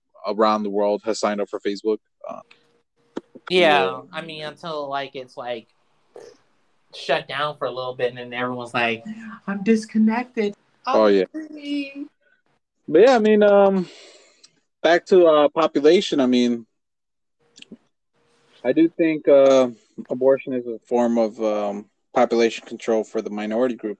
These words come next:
Speaker 1: because, uh, I don't think white people are happy that in twenty years they're gonna be the minority group and there's gonna be a bunch of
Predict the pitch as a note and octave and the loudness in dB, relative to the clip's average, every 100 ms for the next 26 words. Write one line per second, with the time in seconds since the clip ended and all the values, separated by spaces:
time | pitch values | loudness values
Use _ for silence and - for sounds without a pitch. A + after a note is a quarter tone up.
0 | - G#2+ A2+ G#2 G2+ - - - G#2 G#2 | -16 -8 -2 -2 -2 -8 -16 -14 -12 -10
1 | G#2 G#2 G#2 G#2 _ _ _ A3+ _ _ | -12 -12 -12 -14 _ _ _ -20 _ _
2 | _ _ _ _ _ - A#2 A#2 A2+ - | _ _ _ _ _ -2 2 4 2 -2
3 | A#2 A2 A#2+ A2 A#2 A2+ G#2+ A2 A2 - | -2 0 2 2 2 2 2 2 0 0
4 | A2 A2 G#2 G#2 G2 _ _ _ _ _ | -2 0 2 0 -2 _ _ _ _ _
5 | _ _ B2+ A2+ A2+ A2 G#2+ G#2+ A2+ G2 | _ _ -12 -2 0 0 -2 -2 -2 -2
6 | A2 G#2 G#2 G2+ G2 G2 G2 G2 G2+ F#2+ | -4 -4 -4 -4 -6 -6 -6 -4 -4 -4
7 | G2+ A2 A2 G2+ G2+ G2+ - A2+ G#2 G#2 | -2 -2 0 -4 -6 -8 -8 -6 -2 -2
8 | G2 G2+ G2 G#2 F#2+ | -2 -4 -4 -4 -4